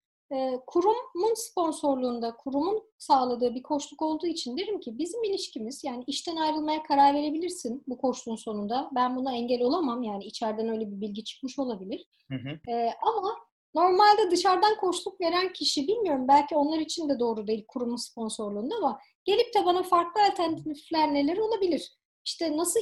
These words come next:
Speaker 1: iş bulabilirim? Bir, bir de benim insan kaynakları geçmişim de olduğu için bu risk vardı bana bunu danışmaları. E, "Ben bu konuda koçluk yapmam,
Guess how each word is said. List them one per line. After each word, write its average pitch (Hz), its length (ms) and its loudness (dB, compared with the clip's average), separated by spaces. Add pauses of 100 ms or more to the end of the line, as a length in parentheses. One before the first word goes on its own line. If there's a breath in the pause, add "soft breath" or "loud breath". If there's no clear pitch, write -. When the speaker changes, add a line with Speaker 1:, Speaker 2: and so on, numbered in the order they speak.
Speaker 1:
iş - 180 -2
bulabilirim? 339 720 2
Bir, 277 220 -6
bir 247 60 -6
de 277 120 2
benim 294 300 0
insan 277 300 0
kaynakları 262 420 2
geçmişim 277 540 -2
de 277 40 6
olduğu 277 320 4
için 233 460 -6
bu 302 180 0
risk 269 300 -2
vardı 285 340 6
bana 214 220 -2
bunu 208 220 -4
danışmaları. 208 640 -4 (400)
E, 285 260 6
"Ben 415 180 8
bu 381 100 2
konuda 285 320 0
koçluk - 420 -2
yapmam, 320 320 -4